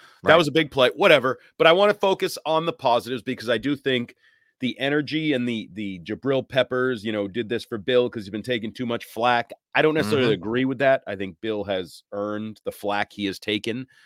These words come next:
Speaker 1: um, of late.
Speaker 2: I agree with
Speaker 1: But
Speaker 2: that as well.
Speaker 1: I also think it's a good sign just for everybody involved that they are fighting and guys do feel like they gotta get Bill's back. And there is, there is certainly more of a cohesion in the New England locker room at three and ten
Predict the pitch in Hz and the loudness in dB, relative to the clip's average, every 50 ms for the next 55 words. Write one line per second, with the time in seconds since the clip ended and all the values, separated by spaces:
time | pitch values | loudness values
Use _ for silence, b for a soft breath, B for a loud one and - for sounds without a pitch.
0 | b b b b - 117 113 110 110 110 107 - _ - 120 135 107 117 123 127 | b b b b -8 -6 -4 -4 -4 -6 -8 -12 _ -4 -2 -2 0 4 4 4
1 | 127 139 - - 80 78 73 82 80 78 78 80 78 127 127 73 73 67 76 80 | 4 4 0 -4 -8 -6 -4 -4 -4 -2 0 4 4 4 4 2 -2 -4 -2 -2
2 | 76 67 - _ _ _ _ - 131 139 147 151 135 - 151 135 - 135 127 110 | -2 -2 -4 _ _ _ _ 0 2 4 4 4 2 2 -2 -4 -2 -2 -2 -2
3 | 123 - - 123 98 127 135 123 104 - - 139 139 151 139 117 110 120 127 - | -4 -6 -6 -6 -4 -4 -4 -4 -4 -4 -2 -2 0 0 0 -2 -2 -4 -6 -6
4 | 123 120 - - 120 139 113 110 120 110 120 117 120 120 113 107 101 117 127 135 | -8 -8 -8 -4 -2 -2 -2 -2 -2 -2 -2 -2 -2 -2 -4 -4 -2 0 2 2
5 | 120 120 123 107 110 113 117 117 - _ _ - 113 110 107 107 120 - - 101 | 2 2 0 -2 -4 -4 -4 -6 -8 _ _ -6 -4 -2 -2 -2 -2 -2 -4 -4
6 | 95 98 98 110 127 127 117 107 95 101 101 110 110 104 - - 113 110 - - | -4 -2 -4 -4 -6 -8 -8 -8 -6 -4 -4 -4 -6 -6 -8 -8 -10 -10 -8 -8
7 | 117 110 110 107 107 101 - 110 104 98 107 104 101 98 104 - - 113 101 107 | -6 -4 -4 -2 -4 -4 -6 -6 -4 -4 -4 -4 -4 -4 -6 -6 -6 -6 -6 -6
8 | 101 - - 95 90 92 101 127 135 - - 110 101 101 92 - _ _ _ _ | -6 -8 -6 -6 -6 -4 -4 -6 -6 -6 -8 -8 -8 -8 -12 -16 _ _ _ _
9 | _ _ _ _ _ - 123 127 127 127 120 98 - _ _ - 135 135 123 - | _ _ _ _ _ 2 2 4 4 2 0 -2 -8 _ _ 0 0 0 0 0
10 | - 180 214 - 214 208 180 165 160 175 175 165 147 151 - - 143 127 - - | 2 2 2 2 2 0 2 4 4 6 6 4 4 0 0 0 -2 -2 -2 -4
11 | 131 147 151 139 - 165 160 165 170 160 _ _ _ _ _ _ - 131 127 120 | -6 -6 -6 -4 -4 -4 -4 -4 -6 -12 _ _ _ _ _ _ -6 -4 -2 -2
12 | 113 117 117 120 127 135 139 151 151 139 131 135 135 135 - 151 147 147 143 135 | -2 -2 -2 -2 -2 -2 -2 -2 -2 0 2 2 2 2 0 -4 -6 -4 -4 -4
13 | - - _ - 117 123 131 127 123 110 104 - - 113 113 123 147 156 147 | -6 -8 _ -10 -8 -6 -4 -4 -4 -6 -8 -8 -6 -6 -6 -6 -8 -10 -16